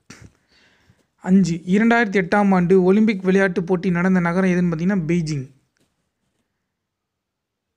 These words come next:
அடுத்து ஆறு, இரண்டாயிரத்தி ரெண்டாம் ஆண்டுக்கான விண்டர் ஒலிம்பிக் விளையாட்டுகள் நடைபெற்ற இடம் பார்த்தீங்கன்னா,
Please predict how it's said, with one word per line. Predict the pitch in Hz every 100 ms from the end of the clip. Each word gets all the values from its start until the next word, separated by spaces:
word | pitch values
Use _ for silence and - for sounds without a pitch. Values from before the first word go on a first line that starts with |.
| _ _
அடுத்து | - 175 180 180
ஆறு, | 170 175
இரண்டாயிரத்தி | 160 165 220 233 240 196
ரெண்டாம் | 196 202 208
ஆண்டுக்கான | 196 185 190 180 160 180 190
விண்டர் | 165 208 214 220 208
ஒலிம்பிக் | 190 202 202 185
விளையாட்டுகள் | 180 185 180 190 180
நடைபெற்ற | 175 185 185 180
இடம் | 175 185 180
பார்த்தீங்கன்னா, | 165 170 208